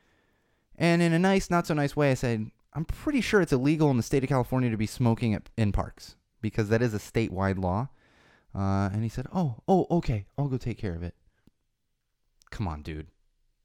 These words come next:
Come on. You're sitting there. Now, I'm not trying to talk bad about the police, but do better.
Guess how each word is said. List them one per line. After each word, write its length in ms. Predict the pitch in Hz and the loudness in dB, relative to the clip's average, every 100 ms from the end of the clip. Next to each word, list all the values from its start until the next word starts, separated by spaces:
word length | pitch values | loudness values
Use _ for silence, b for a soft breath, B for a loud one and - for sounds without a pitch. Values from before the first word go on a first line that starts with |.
| _ | _
Come 200 | - 117 | -6 -4
on. 200 | 78 85 - | -4 -10 -12
You're 120 | 98 | -12
sitting 320 | - 107 82 | -4 -4 -4
there. 220 | 78 71 _ _ _ _ | -12 -16 _ _ _ _
Now, 60 | 107 | -2
I'm 80 | 110 | 0
not 160 | 110 | 0
trying 200 | - 110 | 2 0
to 40 | 98 | 0
talk 160 | 101 | 0
bad 160 | 101 104 | 2 2
about 180 | 98 92 | 2 -2
the 80 | |
police, 520 | 92 110 139 170 - - _ _ _ _ _ _ _ _ _ _ _ _ _ - | -4 -4 -4 -6 -10 -20 _ _ _ _ _ _ _ _ _ _ _ _ _ 0
but 240 | 104 117 _ _ _ _ _ _ _ _ _ _ _ | 2 2 _ _ _ _ _ _ _ _ _ _ _
do 120 | 127 | 2
better. 280 | 131 156 104 | 4 4 0